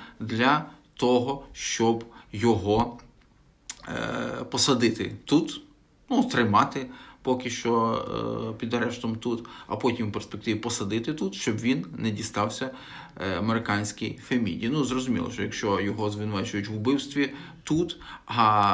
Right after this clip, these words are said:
Америка його звинувачує в корупції, то, е, звинувачення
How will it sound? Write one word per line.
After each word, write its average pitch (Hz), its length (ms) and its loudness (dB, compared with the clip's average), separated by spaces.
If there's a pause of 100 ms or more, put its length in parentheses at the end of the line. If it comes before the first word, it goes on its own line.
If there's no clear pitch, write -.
Америка 113 440 2
його 107 220 2
звинувачує 104 540 -2
в 101 40 -12
корупції, 127 640 0 (320)
то, 101 580 2 (280)
е, 104 40 0
звинувачення 113 580 0